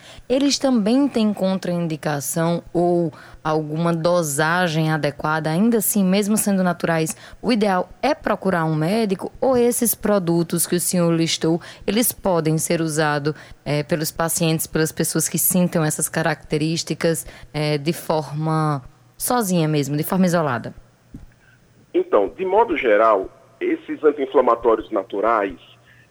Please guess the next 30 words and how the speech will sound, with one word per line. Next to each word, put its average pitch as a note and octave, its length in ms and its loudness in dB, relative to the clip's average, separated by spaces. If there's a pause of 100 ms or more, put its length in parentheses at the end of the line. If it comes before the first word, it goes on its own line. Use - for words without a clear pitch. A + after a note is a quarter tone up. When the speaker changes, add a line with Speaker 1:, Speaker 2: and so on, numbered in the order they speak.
Speaker 2:
eles C#3 240 2
podem D#3+ 380 4
ser D3+ 80 2
usados B2+ 540 2
a C3 80 4
depender C3 340 0
da C3+ 140 0
quantidade C3+ 500 -2
naturalmente E3 580 0
pela E3+ 200 -4
pessoa. A#2+ 560 -4
Então, A#2+ 200 0
por B2 180 -2
exemplo, A2+ 500 0 (440)
é, G#2+ 280 2
o C3 80 4
indivíduo D3+ 1200 2
a, A#2+ 560 0
a - 20 2
colocar D3 380 4
mais C#3+ 240 0
cúrcuma B2+ 720 -2
na A2+ 140 2
sua A#2 260 -2
comida, A2+ 580 0
u-, G2+ 300 0
usar B2+ 260 2
mais C#3 220 2
essa C3+ 260 0
cúrcuma, B2 800 -2